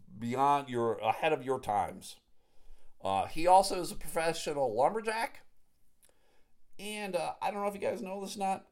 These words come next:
he also was a professional inline skater. He, you know, he's, he's ahead of his times for that too. He's trying out for the nineteen seventy-six Olympics.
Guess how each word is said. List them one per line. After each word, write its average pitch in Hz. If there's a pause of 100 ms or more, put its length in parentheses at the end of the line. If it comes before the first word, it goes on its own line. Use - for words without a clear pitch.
he 185
also -
was 185
a 202
professional 190
inline 170
skater. 110 (1040)
He, 120
you 113
know, 113
he's, - (100)
he's 120
ahead 127
of 135
his 123
times 147
for 147
that 143
too. 139
He's 104
trying 139
out 135
for 135
the 135
nineteen 143
seventy-six 135
Olympics. 151